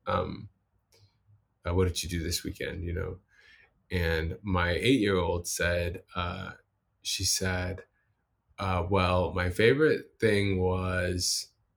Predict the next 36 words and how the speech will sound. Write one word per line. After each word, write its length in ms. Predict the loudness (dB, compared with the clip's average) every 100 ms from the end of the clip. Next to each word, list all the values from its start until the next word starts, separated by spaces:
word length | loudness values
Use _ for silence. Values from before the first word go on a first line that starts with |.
| -2
going 260 | 0 2
on 100 | 2
a 60 | 2
bike 320 | 2 2 2
ride 500 | 0 2 0 -2 -4 -8 -6
and, 640 | -2 0 0 -2 -4 -6 -10 _ _ _ _ _ _ -6
uh, 400 | -4 -2 -4 -8 -10 -4
hanging 340 | 0 2 2
out 140 | 0
with 160 | -2 -2
Dad." 320 | -2 -4 -6 -14 -20 _ _ 2
It 60 |
might 120 | 6
have 120 | 6 6
not 200 | 2 0
been 120 | -2
going 320 | 0 -2 -4 -8 -4
on 160 | -2
a 40 | 0
bike 260 | -2 -2
ride. 140 | -2 0
I 60 |
don't 140 | 0 -2
know. 200 | -4 -4
I 40 | -2
don't 140 | -2
know 140 | -2 -2
what 200 | -4 -2
the 80 | 0
other 200 | 0 -2
thing 200 | -4 -4
was, 240 | -6 -6
but 140 | -8 -6
she 120 | -4
was 140 | -4
like, 240 | -4 -6